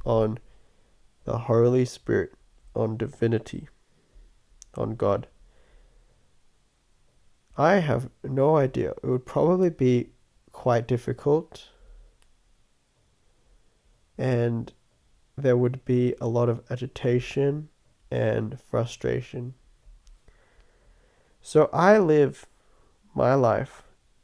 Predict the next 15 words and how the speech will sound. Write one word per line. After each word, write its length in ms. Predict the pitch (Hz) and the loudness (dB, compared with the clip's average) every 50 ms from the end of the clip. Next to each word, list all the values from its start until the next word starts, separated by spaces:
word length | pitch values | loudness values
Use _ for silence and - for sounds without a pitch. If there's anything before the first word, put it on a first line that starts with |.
| _ _ - | _ _ -6
I 120 | 123 123 | -4 -2
aspire 640 | 120 131 - - - - - 135 135 143 151 156 151 | -2 -4 -6 -10 -8 -2 0 2 4 4 4 2 0
to 180 | 156 - - 131 | -2 -4 -2 0
live 320 | 120 120 117 117 117 - | 2 2 2 2 0 -2
my 160 | 113 113 107 | -2 0 0
life. 380 | 104 104 110 104 - 120 - - - | 2 0 0 -2 -2 -6 -10 -8 -4
I 140 | - 127 | -2 -2
value, 800 | 123 120 131 143 117 131 151 175 180 160 113 - - - - 170 _ - _ _ _ _ _ _ - - - - _ _ _ _ - - - | -2 -2 0 2 4 6 6 6 6 4 2 0 -4 -10 -14 -16 _ -20 _ _ _ _ _ _ -20 -20 -20 -20 _ _ _ _ -18 -10 -4
my 240 | 120 113 131 151 170 | -2 0 2 0 0
value 540 | 160 156 127 117 117 120 120 117 113 - - | 2 2 2 2 2 2 2 0 -2 -6 -6
is 300 | - 117 113 113 120 - | -6 -6 -6 -6 -8 -10
to 460 | - - - - 120 117 113 110 - - _ _ _ _ _ _ _ _ _ _ _ _ _ _ _ _ _ - | -16 -14 -6 -2 -2 0 0 -2 -4 -6 _ _ _ _ _ _ _ _ _ _ _ _ _ _ _ _ _ -20
surrender, 920 | - - - - 131 120 110 110 117 123 131 143 143 135 131 135 143 143 - _ _ _ _ _ _ _ _ _ _ _ _ _ _ | -18 -16 -10 -6 -4 -2 0 0 0 0 0 -2 -2 0 0 0 0 -2 -6 _ _ _ _ _ _ _ _ _ _ _ _ _ _
let 440 | - 131 123 117 123 135 131 - - - | -8 -4 0 0 0 0 -2 -6 -6 0
go, 420 | 127 123 117 113 110 110 107 131 | 2 4 4 4 4 2 0 -2